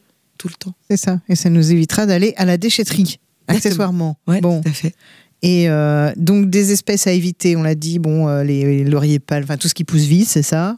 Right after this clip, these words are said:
Speaker 1: Ouais, tout à
Speaker 2: Euh,
Speaker 1: fait. Bah, les espèces invasives, hein. Euh, les herbes de la pampa, le buddleia, euh, on va éviter le laurier palme, les rhododendrons pontiques,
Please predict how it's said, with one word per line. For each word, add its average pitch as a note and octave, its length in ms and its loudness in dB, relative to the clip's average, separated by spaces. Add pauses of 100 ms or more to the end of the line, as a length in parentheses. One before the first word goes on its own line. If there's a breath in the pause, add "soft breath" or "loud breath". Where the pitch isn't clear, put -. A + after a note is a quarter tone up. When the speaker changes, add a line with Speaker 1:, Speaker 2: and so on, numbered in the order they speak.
Speaker 1:
Ouais, E3+ 240 2
tout - 260 -10
à - 20 0
Speaker 2:
Euh, D3 340 0
Speaker 1:
fait. F#3+ 180 0 (400 soft breath)
Bah, E3+ 100 2
les E3+ 140 2
espèces E3+ 320 -2
invasives, F3+ 480 -2
hein. F3 100 -6 (840 loud breath)
Euh, E3+ 580 0
les E3+ 180 0
herbes E3 140 -2
de D#3+ 80 -4
la D#3 100 -2
pampa, E3 560 -6
le F#3+ 60 -8
buddleia, E3 760 -2 (680 loud breath)
euh, D3+ 340 0 (800 soft breath)
on - 60 -2
va D3+ 160 2
éviter D3+ 260 -4
le D#3 80 2
laurier F3 300 0
palme, F3+ 400 -4
les E3+ 100 -2
rhododendrons F3+ 560 0
pontiques, F#3 840 -4